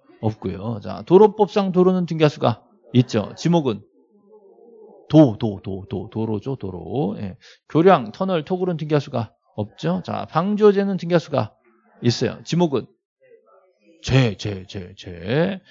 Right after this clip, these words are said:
자, 방조제 부대시설은 등기할 수가 없어요. 자, 방조제는 등기할 수가 있어요. 토지 등기, 건물 등기. 방조제 지목은?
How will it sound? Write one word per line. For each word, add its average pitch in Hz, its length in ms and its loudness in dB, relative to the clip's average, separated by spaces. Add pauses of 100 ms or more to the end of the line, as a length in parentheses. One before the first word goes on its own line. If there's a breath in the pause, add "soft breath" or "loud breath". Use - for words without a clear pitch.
(340 loud breath)
자, 127 80 -6
방조제 180 480 0
부대시설은 180 640 0
등기할 151 220 -4
수가 110 340 -6 (280)
없어요. 98 480 -4
자, - 220 -12
방조제는 196 680 2
등기할 170 240 -2
수가 - 320 -2 (520)
있어요. 147 540 4
토지 262 260 4
등기, 247 240 0
건물 185 260 2
등기. 165 320 -8 (2500)
방조제 185 800 2
지목은? 151 500 0